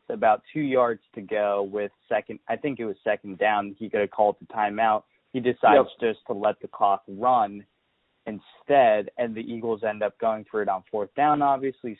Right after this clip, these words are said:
Speaker 1: scoring on fourth down, and then Chicago only had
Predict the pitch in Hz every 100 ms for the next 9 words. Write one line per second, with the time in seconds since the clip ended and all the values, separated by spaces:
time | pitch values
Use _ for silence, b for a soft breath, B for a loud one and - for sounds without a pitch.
0 | - 107 101 98 95 - 107 - 151 139
1 | 117 107 - b b b 123 123 113 113
2 | 117 113 110 107 - 120 - 110 107 107
3 | 104 104 101 113 110 87